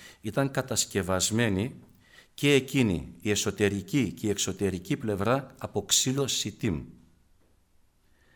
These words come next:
Όμως και εκείνη ήτανε περικεκαλυμμένη εκ χρυσίου καθαρού. Θα τα δείτε αυτά στο βιβλίο της Εξόδου.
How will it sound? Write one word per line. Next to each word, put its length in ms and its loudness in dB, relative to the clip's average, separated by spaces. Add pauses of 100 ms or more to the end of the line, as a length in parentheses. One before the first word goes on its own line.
(640)
Όμως 540 6
και 180 4
εκείνη 480 2
ήτανε 500 0 (180)
περικεκαλυμμένη 1080 -2
εκ 160 -6
χρυσίου 400 -2
καθαρού. 460 -4 (1500)
Θα 80 -14
τα 120 -6
δείτε 160 -2
αυτά 160 -2
στο 140 -8
βιβλίο 280 -4
της 200 -8
Εξόδου. 540 -8